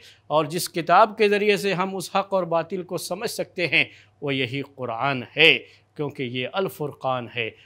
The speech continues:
हमें मालूम हो जाएगा कि वो बातें जो तौरात में तो हैं, लेकिन वो कुरान के बिल्कुल ख़िलाफ़ जा रही हैं। तो यहाँ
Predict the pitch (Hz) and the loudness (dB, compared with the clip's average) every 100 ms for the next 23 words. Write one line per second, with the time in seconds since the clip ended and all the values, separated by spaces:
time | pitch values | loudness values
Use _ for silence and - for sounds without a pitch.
0 | _ 160 175 156 135 139 185 156 139 135 | _ -4 -2 0 0 -2 -2 -4 -4 -2
1 | 127 120 123 110 - _ - 143 151 139 | 0 0 -4 -6 -8 _ -10 -4 -4 0
2 | 135 - 151 139 147 - - _ - 135 | -2 -2 -4 -2 -4 -4 -12 _ -6 -2
3 | 131 147 151 151 143 139 113 165 147 - | 2 2 0 -8 -6 -8 2 4 4 0
4 | _ _ _ 113 110 113 151 139 113 _ | _ _ _ -10 -4 -4 0 -2 -2 _
5 | _ 127 - 127 117 135 170 170 151 131 | _ -20 -16 -8 -4 -4 -6 -8 -10 -10
6 | - 165 156 147 147 160 - 165 165 143 | -10 -12 -10 -10 -8 -10 -10 -10 -10 -16
7 | 160 - _ _ _ _ _ _ _ - | -18 -20 _ _ _ _ _ _ _ -12
8 | 131 135 143 | -8 -6 -6